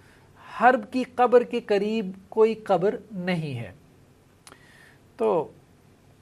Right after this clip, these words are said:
अब कहने का मकसद ये है कि वो ये कहना चाहता है कि जी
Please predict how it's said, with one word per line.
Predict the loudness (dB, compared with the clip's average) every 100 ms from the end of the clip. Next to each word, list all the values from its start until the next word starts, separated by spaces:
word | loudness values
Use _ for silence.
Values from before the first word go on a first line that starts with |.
| _ _ _ _ _ -20 _ _ _ _ _ _ _
अब | -2 -2 _ -2
कहने | 0 0
का | -2
मकसद | -4 -4 -6 -4
ये | -2
है | -2
कि | -2
वो | -8 -4 -2
ये | -2 -4
कहना | -4 -4
चाहता | -2 -2 -2
है | -4
कि | -4
जी | -8 -8